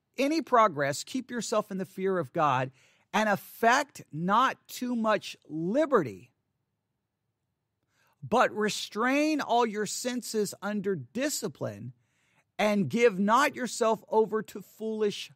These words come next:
mirth." If so, he seems to, he, he's almost kind of giving us an idea.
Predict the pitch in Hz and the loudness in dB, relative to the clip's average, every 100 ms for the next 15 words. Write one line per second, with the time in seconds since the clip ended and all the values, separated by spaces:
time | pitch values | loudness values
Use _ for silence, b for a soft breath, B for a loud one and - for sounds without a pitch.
0 | _ 143 180 185 107 - _ _ _ _ | _ -6 0 0 0 -10 _ _ _ _
1 | _ _ _ _ _ _ _ _ _ _ | _ _ _ _ _ _ _ _ _ _
2 | _ _ _ _ _ _ b b 135 - | _ _ _ _ _ _ b b -10 2
3 | 214 - _ 131 294 349 - 302 220 220 | 2 0 _ -4 -2 0 -4 -6 -4 -4
4 | 160 b b 240 196 220 208 277 370 359 | -4 b b -6 -2 -2 4 4 4 0
5 | 262 226 190 202 202 180 190 175 180 | 0 0 0 -2 -2 -4 -4 -4 -4